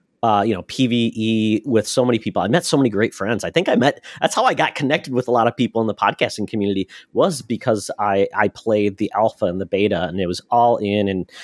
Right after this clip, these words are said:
it was just one of those games where it did something so special at the beginning of that generation that really said, "Look what these systems can truly do." And, uh, yeah, yeah, love that system. Love it. I,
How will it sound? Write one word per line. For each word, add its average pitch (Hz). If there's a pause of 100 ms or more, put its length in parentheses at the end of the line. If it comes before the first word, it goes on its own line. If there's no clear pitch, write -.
(100)
it -
was 127
just 135
one 151
of 156
those 110
games 120
where 104
it 107
did 104
something 104
so 107
special 95 (200)
at 110
the 120
beginning 107
of 98
that 101
generation 95
that 87
really 110
said, 98 (600)
"Look 120
what 185
these 131
systems 123
can 98
truly 95
do." 95 (300)
And, 87
uh, 76 (180)
yeah, 65 (340)
yeah, - (120)
love 135
that 110
system. 95
Love 117
it. 104
I, 98